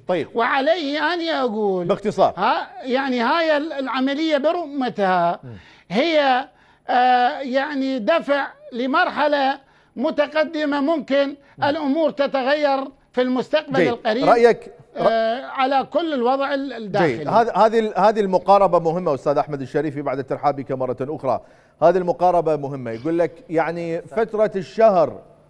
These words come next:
Speaker 1: التي اختيرت لإنهاء مهمة هذه اللجنة تتزامن مع ظهور نتائج الانتخابات الأمريكية حتى نطلع من هذا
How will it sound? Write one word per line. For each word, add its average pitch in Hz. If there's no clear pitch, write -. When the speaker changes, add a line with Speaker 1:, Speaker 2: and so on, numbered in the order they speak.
Speaker 1:
التي 160
اختيرت 190
لإنهاء 143
مهمة 139
هذه 131
اللجنة 143
تتزامن 156
مع 151
ظهور 143
نتائج 147
الانتخابات 139
الأمريكية 143
حتى 143
نطلع 160
من 139
هذا 147